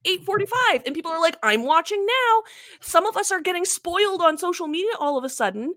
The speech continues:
uh, because we can't get to our phones fast enough to be like, "No, no, no, no, no, I don't want notifications." And I'm not saying that happened to everybody, but, like, it was kind of a clusterfuck to try and, like, kind of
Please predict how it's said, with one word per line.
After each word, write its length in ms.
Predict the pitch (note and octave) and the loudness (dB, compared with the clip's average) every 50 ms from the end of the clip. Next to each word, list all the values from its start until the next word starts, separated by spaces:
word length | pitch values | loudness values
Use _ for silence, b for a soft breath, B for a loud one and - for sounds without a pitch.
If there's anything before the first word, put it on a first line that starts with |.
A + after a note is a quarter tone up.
| B B B B B B B B B | B B B B B B B B B
uh, 140 | C4 C4+ C4+ | -2 -2 -2
because 260 | C4+ D4 C#4+ E4 C4 | -2 -2 -4 -4 -6
we 80 | D4 D#4 | -6 -8
can't 240 | - - F#4 F#4+ F#4 | -8 -6 -6 -6 -4
get 160 | G4+ F#4+ - | -6 -8 -6
to 120 | - E4+ C#4+ | -6 -4 -2
our 100 | A#3 A3+ | -2 -2
phones 460 | A3+ - C#4+ D#4 G4 A#4 A4 A#4 - | 0 0 0 2 2 0 -2 -2 -2
fast 320 | - C4+ A3+ A#3 - - | 0 0 0 0 -2 0
enough 180 | B3+ B3+ A3+ - | 2 4 4 4
to 60 | - C4+ | 2 -2
be 80 | C4+ C#4+ | -4 -2
like, 160 | D4+ D#4 - - | -2 -2 0 2
"No, 60 | D5+ D5+ | 2 4
no, 60 | D#5+ | 4
no, 180 | D#5 D5+ C#5+ C5 A#4+ B4+ C5 | 6 4 4 4 2 2 4
no, 100 | - F#4 | 4 4
no, 40 | - F#4 | 4 4
I 60 | F4 | 4
don't 160 | F4 F#4 F#4 | 4 2 4
want 180 | F#4 F#4 F4+ G4+ | 4 4 4 4
notifications." 960 | G4 F4+ G4 - F#4+ - F4+ G4 G4+ G4+ - G4 G4+ G4 E4 D#4+ C4 - - B B B B B B B B B _ _ _ _ _ _ _ _ _ _ - E4+ | 2 0 -2 -4 -6 -2 0 0 0 2 2 0 0 2 0 -2 -4 -6 -10 B B B B B B B B B _ _ _ _ _ _ _ _ _ _ -6 -6
And 160 | E4 E4 D#4 - - | -6 -6 -6 -6 -4
I'm 100 | D#4+ E4 | -4 -2
not 180 | E4+ E4 D4+ - | -2 -2 -4 -4
saying 180 | - D4+ C4+ | -6 -4 -4
that 120 | C4 B3 - | -4 -2 -2
happened 240 | B3+ A#3 - B3 A#3 | -2 -2 -2 -4 -6
to 160 | G3+ - G3 | -4 -4 -6
everybody, 460 | G3+ - A#3 A#3+ G#3 - F#3+ F#3 F#3 | -6 -6 -6 -6 -4 -4 -4 -4 -4
but, 160 | F#3+ G#3 - | -6 -6 -4
like, 160 | A3 A#3 A#3+ - | -4 -4 -4 -4
it 140 | C4+ C4 B3+ | -6 -4 -2
was 180 | C#4 C4 C#4+ C#4 - - | -2 -4 -4 -6 -12 -14
kind 340 | - - - E3+ F3+ F#3 | -16 -14 -12 -10 -8 -8
of 80 | G#3+ B3 | -8 -8
a 80 | D#4 - | -8 -8
clusterfuck 720 | - F4+ G4+ G#4+ - - G4 F#4+ - - C4+ B3+ C4 - | -6 -4 -4 -4 -2 -4 -4 -4 -2 -2 -2 -2 -2 -4
to 100 | C#4 A#3 | -8 -8
try 240 | - - B3+ A#3 | -6 -4 -4 -2
and, 180 | A#3 A3+ A3+ A#3 | 0 0 0 -2
like, 240 | A3+ A3+ G#3+ - - | -2 -4 -4 -4 -8
kind 260 | - - G3+ G#3 G#3 | -10 -6 -4 -2 -2
of 240 | G#3 G#3 A#3 A3 | -2 -2 -4 -6